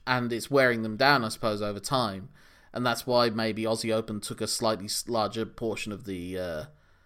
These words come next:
well, they, they took the cutting the ring in ha-, half thing, which was always sort of F T R's when they were starting. When they were the Revival, that was, like, them bringing it back and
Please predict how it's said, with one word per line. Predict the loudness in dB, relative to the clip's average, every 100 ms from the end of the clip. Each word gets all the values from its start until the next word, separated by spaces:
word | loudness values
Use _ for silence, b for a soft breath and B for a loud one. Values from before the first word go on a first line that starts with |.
| _ _ _
well, | 2
they, | 2
they | 0 -4 -4
took | 2 2 2
the | -2 -2 -2 -8 _ _ _ -16 -2
cutting | 0 0
the | -2
ring | -4 -4
in | -6
ha-, | -6 -6 -10 -4
half | -4 -2 -8 -16 -6
thing, | -4 -4
which | -6
was | -6
always | -4 -4
sort | -6 -8
of | -8
F | -10
T | -4 -2
R's | -2 -4 -10 -12 -16 -20 -8
when | -2 0
they | 2
were |
starting. | 4 8 8 6
When | 6
they | 6
were | 8
the | 6
Revival, | 8 10 10 8
that | 6 4
was, | 4
like, | 2 4
them | 0 2
bringing | -2 0 -2
it | 0
back | 6 4 4
and | -8 -10